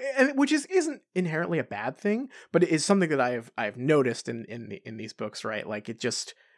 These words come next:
there's a certain tone to a lot of these early chapters that can feel, uh, uh, pleased with itself as it is warping things around to, you know, reset the table for the rest of the book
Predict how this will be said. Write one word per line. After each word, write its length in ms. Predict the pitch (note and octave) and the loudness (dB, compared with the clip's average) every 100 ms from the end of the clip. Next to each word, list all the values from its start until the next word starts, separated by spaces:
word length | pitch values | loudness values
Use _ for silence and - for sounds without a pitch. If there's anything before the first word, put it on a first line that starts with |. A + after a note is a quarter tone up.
| _ - | _ 0
there's 160 | D#3 | 0
a 60 | D#3+ | 2
certain 260 | A#3 E3 | 0 0
tone 500 | C3+ - C#3+ B2 A2 G#2 | -4 -2 -2 -2 -4 -6
to 140 | A#2 | -6
a 40 | |
lot 240 | A2+ A#2 A2+ | -2 -2 -4
of 160 | A2+ - | -8 -12
these 360 | A2+ G#2+ F#2+ - | -10 -8 -10 -6
early 280 | A#2 A2 G#2+ | -4 -4 -4
chapters 680 | - G2+ F2+ - A2 G#2+ - | -4 -4 -4 -2 -2 -2 -2
that 160 | G#2+ - - | -4 -4 -8
can 140 | A#2+ | -8
feel, 580 | - B2 A#2+ A2+ A2 A#2+ _ _ _ _ _ _ _ _ _ _ _ _ _ - | -6 0 0 0 -4 -6 _ _ _ _ _ _ _ _ _ _ _ _ _ -2
uh, 420 | A#2+ G#2+ F#2+ E2 - - | 2 4 4 0 -4 -4
uh, 280 | A#2 F2+ C2+ | -2 0 -4
pleased 400 | - A3+ A#3+ G#3 | 2 6 8 6
with 100 | G3 | 2
itself 560 | E3+ F3 F3 D3+ D3 - - | 0 0 4 4 2 -4 -2
as 280 | B2+ C3 C3+ | 0 0 -2
it 60 | B2+ | -2
is 420 | A#2+ A#2 A2+ - _ _ _ _ _ _ | -2 -4 -6 -10 _ _ _ _ _ _
warping 480 | - B2 D3+ D3+ D3 | -6 2 4 4 -2
things 280 | C3+ C3+ C3 | -2 -4 -4
around 400 | A2+ A#2 A#2 A2+ | -4 -6 -8 -10
to, 560 | - A#2 A2+ A2 G#2+ - _ _ - | -8 -6 -6 -8 -10 -14 _ _ -12
you 100 | A2+ | -10
know, 320 | G#2+ G2+ G#2+ _ | -10 -14 -18 _
reset 440 | C3 C#3+ C3 C3+ - | -2 0 2 0 0
the 80 | A2 | -4
table 380 | - G#2 G#2 | -2 -2 -4
for 160 | G2 G#2 | -6 -8
the 120 | G2+ - _ - | -10 -14 _ -6
rest 200 | G#2 - | -6 -8
of 100 | - | -14
the 60 | |
book 200 | G#2 F#2+ | -10 -10